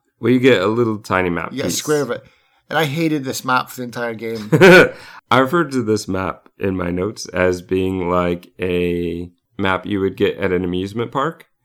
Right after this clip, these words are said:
Speaker 2: Yeah, but there's no "You are here" sign. That's the problem.
Speaker 1: Yes. So that's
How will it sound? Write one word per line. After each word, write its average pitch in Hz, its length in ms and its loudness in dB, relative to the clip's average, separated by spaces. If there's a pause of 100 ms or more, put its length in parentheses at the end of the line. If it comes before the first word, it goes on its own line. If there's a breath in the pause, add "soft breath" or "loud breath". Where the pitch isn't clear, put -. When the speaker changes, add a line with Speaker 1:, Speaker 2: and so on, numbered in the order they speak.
(100)
Speaker 2:
Yeah, 151 100 -4
but 143 60 -4
there's 160 140 -4
no 185 120 2
"You 160 320 2
are 151 140 6
here" 175 260 2
sign. 135 380 2
That's 269 160 0
the 170 100 -6
problem. 143 540 2 (200)
Speaker 1:
Yes. - 520 0
So 131 400 2 (120)
that's 139 460 0